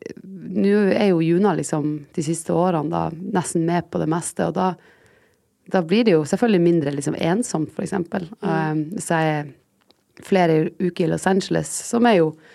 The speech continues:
Speaker 1: du connecter med folk kanskje i studioet, men det er ikke sånn at jeg nødvendigvis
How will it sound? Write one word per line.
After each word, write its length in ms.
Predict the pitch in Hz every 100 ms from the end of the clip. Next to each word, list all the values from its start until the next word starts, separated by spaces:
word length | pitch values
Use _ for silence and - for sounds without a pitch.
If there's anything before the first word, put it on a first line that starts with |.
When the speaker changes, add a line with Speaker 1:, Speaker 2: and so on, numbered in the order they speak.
| - _ _ _ _ _ -
Speaker 1:
du 80 |
connecter 400 | 202 208 240 -
med 120 | 175 165
folk 180 | 190 185
kanskje 300 | 175 - 165
i 160 | 165 170
studioet, 520 | - - 240 165 160
men 140 | 160 165
det 60 |
er 40 | 165
ikke 160 | -
sånn 80 | 214
at 80 | 175
jeg 100 | 160
nødvendigvis 600 | 160 160 160 151 147 -